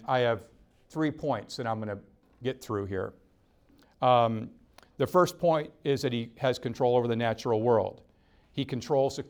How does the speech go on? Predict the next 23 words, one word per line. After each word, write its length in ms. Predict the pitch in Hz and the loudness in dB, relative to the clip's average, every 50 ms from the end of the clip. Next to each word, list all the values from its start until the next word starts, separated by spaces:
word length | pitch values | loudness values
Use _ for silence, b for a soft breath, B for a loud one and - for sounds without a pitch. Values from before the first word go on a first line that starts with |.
| - _ - | -14 _ -4
course 280 | - 143 127 117 - | -2 0 0 0 -2
of 140 | 131 101 101 | -6 -6 -4
nature, 320 | 120 117 117 113 - 113 | -4 -4 -4 -4 -6 -8
and 100 | 101 98 | -6 -6
we 80 | 104 113 | -6 -6
even 160 | 110 110 110 | -6 -6 -8
saw 300 | 107 - - 123 120 117 | -8 -4 -2 0 0 0
that, 200 | 110 107 104 - | 0 -2 -4 -2
right, 200 | - 113 113 120 | -2 -2 -2 -4
in 100 | 117 107 | -4 -4
the 80 | 104 101 | -4 0
life 260 | 107 117 117 107 - | 0 0 0 0 -2
of 160 | 110 - - | -8 -10 -10
Christ. 480 | - - - 120 92 98 - - - - b b b b b b b | -4 0 0 0 0 0 -6 -12 -16 -18 b b b b b b b
That's 200 | 143 139 123 - | 0 0 0 0
what 140 | 156 127 - | -2 -2 0
they, 260 | - 120 117 110 - B B B B B 143 | 2 0 0 0 -2 B B B B B 2
they 100 | 135 127 | 2 2
were 160 | 120 117 107 | 2 0 -2
so 380 | - - - 165 147 139 131 | -4 -4 0 2 2 4 4
astounded, 760 | 120 117 - - - - 156 143 151 151 147 135 110 107 101 101 | 2 0 -2 -4 0 2 4 4 6 4 2 2 -2 -4 -4 -2
right? 380 | 107 110 117 127 143 156 - - - _ _ _ _ _ _ _ - | 2 4 4 4 2 0 -6 -14 -20 _ _ _ _ _ _ _ -2
Like, 280 | 147 135 120 120 - | 0 0 0 0 -2